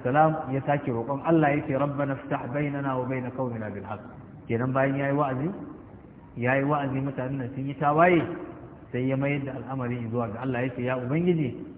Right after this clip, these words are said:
kai hukunci, ai wahkum waqtil waqdi bainana."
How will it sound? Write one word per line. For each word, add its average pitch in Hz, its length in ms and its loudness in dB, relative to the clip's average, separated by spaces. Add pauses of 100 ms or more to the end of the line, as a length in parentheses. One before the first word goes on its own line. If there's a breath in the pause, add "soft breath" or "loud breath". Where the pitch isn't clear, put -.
(180)
kai 131 160 2
hukunci, 165 640 2
ai 170 120 6
wahkum 160 520 6 (460)
waqtil 135 680 2
waqdi 139 340 0
bainana." 123 540 0